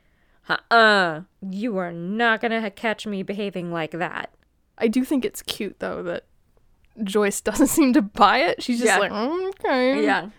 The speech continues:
Speaker 2: And I choose to believe that she will still feel that way regardless of whatever happens with Will,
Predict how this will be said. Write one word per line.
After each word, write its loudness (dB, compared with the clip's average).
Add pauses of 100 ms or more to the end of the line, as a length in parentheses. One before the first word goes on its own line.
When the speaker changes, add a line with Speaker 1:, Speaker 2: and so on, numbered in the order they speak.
(220)
Speaker 2:
And 2
I 6
choose 6
to -2
believe 0
that -4 (240)
she -6
will 0
still 4
feel 6
that 2
way 0
regardless -2
of -8
whatever 2
happens -4
with -12
Will, -6